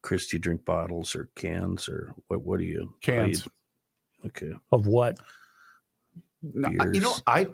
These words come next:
Speaker 2: actually,
Speaker 1: Drink
Speaker 2: I'm not a
Speaker 1: beer.
Speaker 2: big dr-, beer drinker anymore. I love beer.
Speaker 1: Jeez.
Speaker 2: I'm a, I'm more of a
Speaker 3: What's
Speaker 2: seltzer.
Speaker 3: happening to this staff?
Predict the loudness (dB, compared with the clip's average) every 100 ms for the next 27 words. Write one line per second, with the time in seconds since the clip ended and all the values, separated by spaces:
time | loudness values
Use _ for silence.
0 | 2 2 4 4 4 2 6 6 4 4
1 | 2 0 0 0 0 0 0 0 -2 0
2 | 0 0 -2 -4 0 2 4 4 2 -2
3 | -2 -2 -4 _ -6 -2 2 4 4 2
4 | -6 -8 _ -2 2 4 6 6 6 4
5 | 4 4 4 2 4 4 8 10 10 10
6 | 8 8 6 4 0 0 0 -4 -8